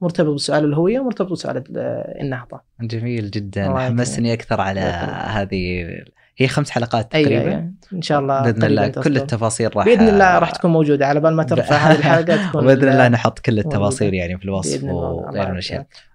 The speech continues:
Speaker 2: عيد الشكر لك أستاذ مهند.
Speaker 1: الله يجزاك خير.
Speaker 2: آه، يعطيك العافية على هذا الطرح وعلى تعريفنا لإسماعيل فاروقي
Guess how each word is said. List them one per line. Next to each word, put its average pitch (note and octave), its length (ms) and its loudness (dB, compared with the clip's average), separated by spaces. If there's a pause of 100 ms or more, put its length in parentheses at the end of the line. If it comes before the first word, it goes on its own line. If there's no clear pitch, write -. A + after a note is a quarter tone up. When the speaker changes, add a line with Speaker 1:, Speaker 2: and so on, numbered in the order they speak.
Speaker 2:
عيد C3 120 2
الشكر - 360 -2
لك G#2 420 -6
أستاذ F#2+ 260 -6
مهند. G2 160 -2
Speaker 1:
الله C#3 140 -2
يجزاك C#3 300 -8
خير. C#3+ 260 -12 (180)
Speaker 2:
آه، G2+ 540 -6
يعطيك - 320 -8
العافية G2 340 -2
على G2 200 -4
هذا F#2+ 200 -4
الطرح F#2+ 360 -6
وعلى F#2 180 -2
تعريفنا F#2+ 520 -6
لإسماعيل F#2 840 -6
فاروقي G2 560 -6